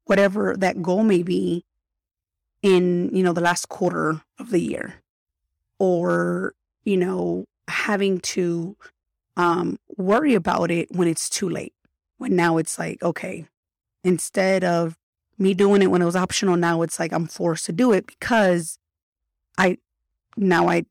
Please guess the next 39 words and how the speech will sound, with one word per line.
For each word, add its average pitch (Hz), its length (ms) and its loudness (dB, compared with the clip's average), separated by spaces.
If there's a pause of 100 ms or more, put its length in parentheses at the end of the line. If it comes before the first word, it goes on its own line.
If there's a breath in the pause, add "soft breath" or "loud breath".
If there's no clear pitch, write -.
don't 170 240 -2
have 156 120 -2
an 165 60 -2
option," - 400 -6
right? 170 180 -2
Life 160 200 -2
happens. - 540 -10 (920 loud breath)
And 196 180 -2
so - 380 -2
again, 185 400 -4 (680)
this 180 140 -8
is 214 120 -4
what 214 80 0
I - 20 0
wanna 202 220 2
offer 180 200 -6
to 190 60 -6
you. 185 360 -2
I - 100 -12
hope 196 340 -4
that 220 120 -2
you 208 120 -2
do 185 120 -2
this 175 460 -2
exercise, 185 680 -6
and 185 120 -2
I 180 40 0
really 170 440 -2
cannot 196 300 -8
wait 170 420 -6 (260)
to 165 400 -2 (440)
really 226 200 0
hear 196 800 -2 (300)
how 185 220 -2
that 190 160 0
turned 185 240 -2
out 185 160 -2 (180)
to - 140 -6
you, 165 140 -4